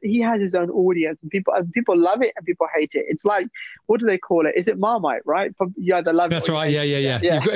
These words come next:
Speaker 2: well, what do they say? You've gotta, you've gotta have people who love you hate you. Otherwise, you're not trying
Speaker 1: Yeah,
Speaker 2: hard enough.
Speaker 1: exactly. And then I thought to myself, "You know what? I'm gonna, I'm gonna have a go at this," because I, what I saw was this, right? And I'm all about leverage.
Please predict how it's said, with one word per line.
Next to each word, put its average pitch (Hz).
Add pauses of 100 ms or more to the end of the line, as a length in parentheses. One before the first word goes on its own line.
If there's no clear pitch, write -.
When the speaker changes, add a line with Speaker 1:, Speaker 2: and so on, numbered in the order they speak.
Speaker 2:
well, 196
what 226
do 226
they 214
say? 185
You've 165
gotta, 202
you've 160
gotta 190
have 151
people 156
who 147
love 139
you 135
hate 127
you. 117
Otherwise, 127
you're 135
not 127
trying 127
Speaker 1:
Yeah, 240
Speaker 2:
hard -
enough. -
Speaker 1:
exactly. 196 (320)
And 269
then 349
I 392
thought 269
to 233
myself, 240
"You 262
know 294
what? 302 (140)
I'm 285
gonna, 185
I'm 233
gonna 208
have 180
a -
go 170
at -
this," 165
because 196
I, 208 (380)
what 302
I 294
saw 247
was 185
this, 170
right? 160
And 185
I'm 247
all 320
about 208
leverage. 185